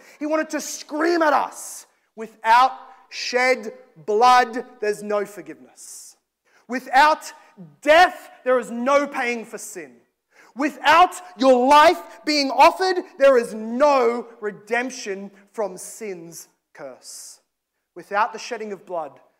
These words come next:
there is no forgiveness of sins. So, so God and Israel now, now that the blood has been shed, the promises made, the, the,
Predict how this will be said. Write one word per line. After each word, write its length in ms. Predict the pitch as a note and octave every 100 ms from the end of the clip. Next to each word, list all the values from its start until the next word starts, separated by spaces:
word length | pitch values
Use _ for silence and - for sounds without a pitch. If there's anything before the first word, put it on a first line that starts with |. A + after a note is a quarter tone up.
| _ _
there 220 | F#3+ G3+ G3
is 400 | A3 G#3+ G#3 G3 - _ -
no 480 | G3 G#3+ G3+ G3 F#3+ -
forgiveness 720 | - F#3+ F#3 F3+ F#3+ - - -
of 120 | F3
sins. 640 | - D#3 C#3 C3+ _ _ _ _ _
So, 120 | - C4+ -
so 180 | C4+ A#3
God 300 | B3 B3+ B3+
and 100 | A#3+
Israel 500 | A#3 G#3 A#3+ A#3+ A#3
now, 320 | A3+ A#3+ A#3+ - _ _ _ _
now 100 | A3
that 140 | A#3
the 60 | A#3
blood 420 | F#3 A3 B3+ C4
has 180 | A3+ G3+
been 160 | A3 G#3+
shed, 460 | - C4 B3+ B3+
the 40 | -
promises 600 | - C4 C4 C4 A#3+ G3
made, 400 | A#3+ C4 C#4 A3+
the, 120 | E3+ - _
the, 140 | A#3+